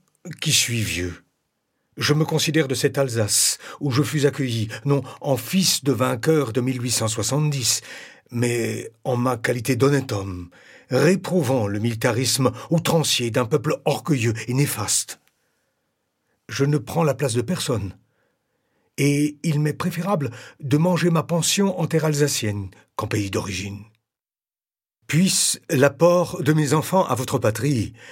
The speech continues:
contribuer au relèvement d'un pays auquel je dois trente-trois années de bonheur.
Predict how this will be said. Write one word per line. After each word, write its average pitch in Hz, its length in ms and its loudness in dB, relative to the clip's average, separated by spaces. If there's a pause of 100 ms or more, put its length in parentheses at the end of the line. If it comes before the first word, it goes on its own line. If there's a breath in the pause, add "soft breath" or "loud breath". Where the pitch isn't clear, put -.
(540 loud breath)
contribuer 170 800 2
au 143 100 4
relèvement 143 600 2
d'un 127 160 0
pays 120 500 0 (580 loud breath)
auquel 147 340 2
je 120 120 2
dois 123 540 2 (340)
trente-trois 135 760 0
années 120 240 2
de 104 100 -4
bonheur. - 640 -2